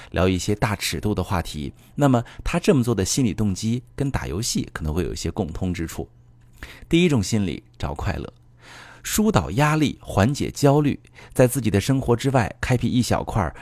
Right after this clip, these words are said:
能把自己暂时带离真实世界的空间，在安全的前提下找点乐子，调剂一成不变的平淡生活，或者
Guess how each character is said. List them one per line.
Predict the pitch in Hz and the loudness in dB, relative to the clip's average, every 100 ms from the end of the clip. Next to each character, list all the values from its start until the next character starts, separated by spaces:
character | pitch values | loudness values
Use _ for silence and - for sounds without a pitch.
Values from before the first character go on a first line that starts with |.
| - | -2
能 | 92 110 | 2 2
把 | 151 | 0
自 | - 101 | -4 -8
己 | 71 71 | -6 -4
暂 | - 147 90 | 2 2 2
时 | 73 - 87 | -2 -2 -2
带 | 101 101 | 0 0
离 | 80 73 80 | 0 -4 -2
真 | 123 123 | 2 2
实 | 117 92 | 2 -2
世 | 92 113 | -2 0
界 | 90 92 | 0 0
的 | 78 | 0
空 | - 107 | 0 2
间， | 104 110 107 _ - - - | 4 0 0 _ -20 -20 -4
在 | - 131 | 2 4
安 | 143 165 165 | 4 2 2
全 | - 113 | 2 2
的 | |
前 | 107 - 107 | 2 0 0
提 | 104 | 0
下 | - 104 - | 0 -2 -2
找 | 104 | 0
点 | 92 92 | 2 2
乐 | 123 104 | 2 0
子， | 71 - - - - | -2 -10 -16 -20 -12
调 | - 90 123 | 0 4 4
剂 | 127 104 | 2 -4
一 | 127 123 | 0 0
成 | - 107 | 0 -2
不 | 104 98 | 0 0
变 | 113 117 | 2 2
的 | 87 85 | 0 -4
平 | - 92 | -2 0
淡 | 104 85 | 0 0
生 | 107 101 | -2 -4
活， | - - _ _ - - | -6 -12 _ _ -20 -10
或 | - 196 | 2 4
者 | 120 95 | 4 0